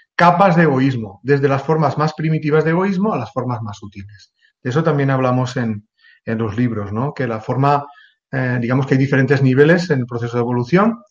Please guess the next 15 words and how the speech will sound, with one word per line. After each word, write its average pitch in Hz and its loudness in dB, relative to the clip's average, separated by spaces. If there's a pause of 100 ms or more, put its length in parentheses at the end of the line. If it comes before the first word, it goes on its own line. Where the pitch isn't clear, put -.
(340)
que - -4
el 127 0
egoísmo 131 2
en 123 -2
cada 131 2
una 139 2
de 135 -2
esas 131 -2
etapas 143 0
se 123 -4
manifiesta 113 -4
de 123 0
una 117 -2
forma 117 -4
diferente. 175 0